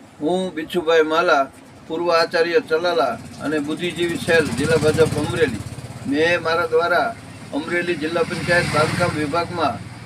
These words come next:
રોડ અને રસ્તાઓની ખરાબી અને અન્વયે રજૂઆત કરવામાં આવેલ છે. ચલાલાની આજુબાજુમાં ચલાલાથી ધારી, ઉડલી, એ, જરપરા, ગોપાલગામ, હાલરિયા તેમજ નેસડી આ તમામ રસ્તાઓ અતિ ખરાબ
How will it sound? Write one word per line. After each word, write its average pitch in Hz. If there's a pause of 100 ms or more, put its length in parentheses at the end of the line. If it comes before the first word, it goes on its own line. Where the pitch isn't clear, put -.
(240)
રોડ 170
અને 170
રસ્તાઓની 165
ખરાબી 165
અને 160 (560)
અન્વયે 165 (380)
રજૂઆત 165
કરવામાં 160
આવેલ 151
છે. 107 (320)
ચલાલાની 165
આજુબાજુમાં 165 (400)
ચલાલાથી 160
ધારી, 160 (380)
ઉડલી, 170 (480)
એ, 123
જરપરા, 156
ગોપાલગામ, 160 (220)
હાલરિયા 165
તેમજ 160
નેસડી 147
આ 139
તમામ 202
રસ્તાઓ 165 (420)
અતિ 160
ખરાબ 165